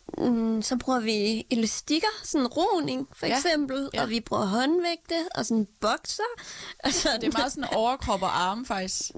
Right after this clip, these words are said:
Speaker 1: Jamen, vi har faktisk også meget ben.
Speaker 2: Okay.
Speaker 1: Ja, det er han,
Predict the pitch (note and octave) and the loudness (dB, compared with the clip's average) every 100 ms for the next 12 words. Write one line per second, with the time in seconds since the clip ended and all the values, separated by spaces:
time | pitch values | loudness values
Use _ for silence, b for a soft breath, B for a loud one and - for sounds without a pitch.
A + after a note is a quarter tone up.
0 | B3 D4 D#4+ D4+ D#4+ E4+ - E4 C#4+ C4+ | 2 4 2 2 0 0 0 2 2 2
1 | B3+ D4 C#4+ A3 A3 A3+ B3+ A3 G3+ C4 | 0 0 0 0 -4 -6 -6 -4 0 2
2 | B3+ - _ _ B3+ C#4 B3+ A3+ | 0 -4 _ _ -4 -2 0 0